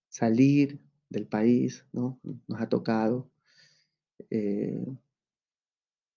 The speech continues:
capaz nos tocará,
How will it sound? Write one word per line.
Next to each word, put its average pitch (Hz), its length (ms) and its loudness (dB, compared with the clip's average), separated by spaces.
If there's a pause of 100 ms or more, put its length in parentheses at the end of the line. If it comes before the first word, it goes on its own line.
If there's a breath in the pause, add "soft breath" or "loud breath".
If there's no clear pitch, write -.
(1500)
capaz 107 260 -2
nos 104 100 -2
tocará, 117 580 2